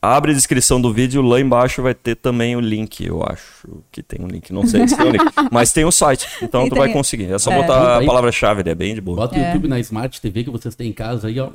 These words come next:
Speaker 3: pá,
Speaker 2: É.
Speaker 3: direto ali, não tem erro.
Speaker 1: E
Speaker 2: E
Speaker 1: outro
Speaker 2: ela
Speaker 1: parceiro nosso é o Anderson,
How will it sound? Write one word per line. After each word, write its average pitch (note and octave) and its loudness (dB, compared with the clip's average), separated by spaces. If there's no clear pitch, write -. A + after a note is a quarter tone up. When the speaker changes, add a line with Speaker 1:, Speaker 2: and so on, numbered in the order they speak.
Speaker 3:
pá, - -8
Speaker 2:
É. F#3 2
Speaker 3:
direto F3 0
ali, B2+ -8
não D#3+ -6
tem G#3 -10
erro. B3 -10
Speaker 1:
E - 0
Speaker 2:
E A2+ 6
Speaker 1:
outro B2 4
Speaker 2:
ela F#3+ 4
Speaker 1:
parceiro C3 2
nosso B2+ 2
é C3+ 4
o B2+ 4
Anderson, C#3 0